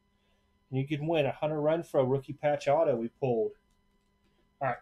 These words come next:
let's get to what we came here for. This first one is from Panini. Wow. You gotta, like, dig through all their stuff to get to it.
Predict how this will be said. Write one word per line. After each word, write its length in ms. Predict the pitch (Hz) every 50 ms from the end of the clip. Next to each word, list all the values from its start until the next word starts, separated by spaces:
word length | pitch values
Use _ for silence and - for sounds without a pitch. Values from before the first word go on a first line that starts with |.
| _ -
let's 140 | - 160 156
get 120 | - 190 -
to 60 | 175
what 140 | 160 156 147
we 60 | 135
came 240 | - - 151 131 123
here 180 | 131 120 - -
for. 280 | 135 117 113 107 - - _ _ _ _ _ _ _ - - _ -
This 180 | 190 208 208 -
first 340 | - 233 247 254 247 - -
one 120 | 233 220
is 120 | 208 202
from 160 | - 202 202 190
Panini. 640 | - - 175 170 175 170 151 131 123 131 139 139 - - _ _ _ - - _ - - - _ _ _ _ _ - - - _ - _ _ _ _ - _ - _ _ _ _ - - - _ _ _ _ _ _ - - - _ _ _ _ _ _ _ 988 _ _ - - - _ _ _ _ _ _ _ _ _ _ _ _ - - - - - - - - - - _ - - _ _ _ -
Wow. 220 | 123 120 113 - - - - - - - _ _ _ _ _ - - _ -
You 100 | 139 143
gotta, 180 | 139 127 123 123
like, 380 | 123 120 113 107 107 107 -
dig 240 | - 143 147 139 131
through 260 | - - 147 160 151
all 160 | 131 117 113 113
their 160 | 120 143 147
stuff 400 | - - - - 117 113 - -
to 60 | 117
get 260 | 107 117 113 104 - -
to 220 | - 117 113 113
it. 160 | 113 113 -